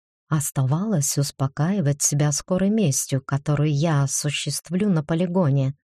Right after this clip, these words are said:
«Не ной, Малика, мы почти закончили»,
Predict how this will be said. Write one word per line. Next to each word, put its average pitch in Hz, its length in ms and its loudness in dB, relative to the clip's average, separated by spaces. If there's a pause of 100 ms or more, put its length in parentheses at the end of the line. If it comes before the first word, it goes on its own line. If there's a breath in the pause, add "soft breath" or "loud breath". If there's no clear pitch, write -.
(1080)
«Не 156 220 4
ной, 156 260 4
Малика, 131 640 0 (400)
мы 147 160 2
почти 143 440 -2
закончили», 143 880 0